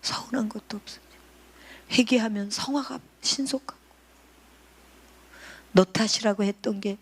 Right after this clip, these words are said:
다 나 때문이다라는 것이 인격적으로 하나님이 나를 다듬어가고 만들어가려는 하나님의 뜻으로, 허용하시라는 그 깊은 뜻을 알고 나면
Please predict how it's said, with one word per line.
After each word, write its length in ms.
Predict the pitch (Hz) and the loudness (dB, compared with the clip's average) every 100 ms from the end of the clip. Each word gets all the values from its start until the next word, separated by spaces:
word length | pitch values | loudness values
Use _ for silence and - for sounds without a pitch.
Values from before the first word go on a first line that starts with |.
| - - - | -16 -20 -4
다 100 | - - - - - - - - - - _ - - - - - - - | -2 0 0 -2 -4 -8 -10 -14 -16 -20 _ -20 -20 -20 -20 -20 -10 2
나 140 | 220 | 2
때문이다라는 960 | - - 220 226 220 208 - 214 202 214 | 2 -2 -2 -2 -4 -4 -4 -4 -4 -4
것이 360 | 220 208 233 220 - - - - | -4 -4 -4 -8 -12 -20 -20 4
인격적으로 840 | 208 214 247 233 - 226 226 214 214 - - - | 4 6 4 2 0 0 2 -2 -4 -16 -20 -6
하나님이 480 | - 277 247 233 208 | 2 4 4 4 4
나를 300 | 196 208 190 | 2 0 -2
다듬어가고 720 | - 175 196 180 170 160 165 | -2 2 4 4 2 0 0
만들어가려는 840 | 147 151 196 196 185 190 190 190 | 0 2 0 2 0 0 -2 -4
하나님의 500 | - 247 254 233 233 - _ | -4 0 2 2 0 -2 _
뜻으로, 360 | 294 285 254 240 - - - | 0 2 2 0 -4 -8 2
허용하시라는 800 | 294 294 294 269 269 262 240 240 | 2 4 0 -2 -4 -4 -4 -2
그 220 | - 285 | 2 2
깊은 420 | - 233 - 269 | 0 -4 -2 -2
뜻을 280 | - - 185 | 0 0 0
알고 240 | 127 143 139 | 0 -2 -4
나면 420 | 123 120 175 | -4 -2 -4